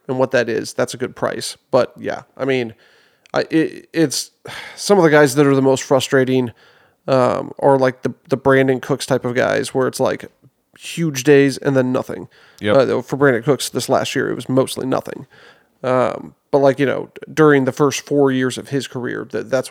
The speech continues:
Speaker 1: a lot of what it was. And those guys are tough to play, man, week in, week out. Fuller is like that, except for to the next level. And so, you know, th-, this is mostly just a, yeah, I mean, this is, this would be a gamble and hoping that he's able to stay healthy and, um,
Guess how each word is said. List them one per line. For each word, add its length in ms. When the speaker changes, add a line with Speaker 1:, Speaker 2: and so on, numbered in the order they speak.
Speaker 1:
a 60
lot 180
of 80
what 80
it 40
was. 140
And 100
those 120
guys 160
are 60
tough 280
to 80
play, 260
man, 240
week 200
in, 120
week 160
out. 180
Fuller 300
is 140
like 220
that, 280
except 240
for 80
to 220
the 100
next 240
level. 400
And 100
so, 380
you 80
know, 160
th-, 260
this 180
is 120
mostly 380
just 240
a, 380
yeah, 180
I 20
mean, 280
this 180
is, 140
this 200
would 100
be 100
a 60
gamble 460
and 100
hoping 360
that 120
he's 300
able 240
to 60
stay 200
healthy 420
and, 220
um, 420